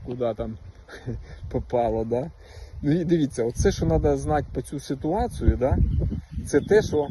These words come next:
е, Сережа героїчно вийшов і висловив подяку. От вдумайте, Васі Малюку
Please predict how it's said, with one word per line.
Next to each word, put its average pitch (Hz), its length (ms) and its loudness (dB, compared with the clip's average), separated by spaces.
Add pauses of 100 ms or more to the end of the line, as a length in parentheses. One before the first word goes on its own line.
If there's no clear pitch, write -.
(260)
е, 131 340 2
Сережа 143 440 0
героїчно 135 920 -2 (220)
вийшов 143 360 -2
і 123 60 -4
висловив 127 560 -2
подяку. 120 500 -2
От 113 80 -2
вдумайте, 120 640 -6 (520)
Васі 127 600 2
Малюку 123 540 -4